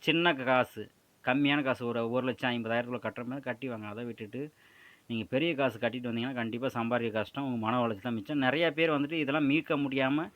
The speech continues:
இங்க என்ன சொல்றது, ஒரு தவறுதலான விஷயங்கள்லாம் பண்ணியிருக்காங்க. So, அது மாதிரிலாம் பண்ணாதீங்க. காலங்கள் நிறைய இருக்கு, நம்மளால முடியும். உலகத்துல யாருமே வந்து பயங்கர கோடீஸ்வரன்லாம் இருந்தது கிடையாது.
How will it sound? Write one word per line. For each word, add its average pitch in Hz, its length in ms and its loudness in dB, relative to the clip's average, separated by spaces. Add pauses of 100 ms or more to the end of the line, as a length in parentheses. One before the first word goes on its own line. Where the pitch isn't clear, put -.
(480)
இங்க 135 340 6
என்ன 127 220 4
சொல்றது, 123 340 -2 (100)
ஒரு 123 140 -2
தவறுதலான 143 460 6
விஷயங்கள்லாம் 139 420 0
பண்ணியிருக்காங்க. 120 480 0 (100)
So, 117 200 -10
அது 117 140 -2
மாதிரிலாம் 127 340 0
பண்ணாதீங்க. 131 520 2
காலங்கள் 131 500 6
நிறைய 117 320 0
இருக்கு, 110 260 -4
நம்மளால 120 280 0
முடியும். 123 380 -4
உலகத்துல 127 460 0
யாருமே 117 360 2
வந்து 117 260 -4 (460)
பயங்கர 127 340 2
கோடீஸ்வரன்லாம் 131 600 2
இருந்தது 120 200 -4
கிடையாது. 98 300 -8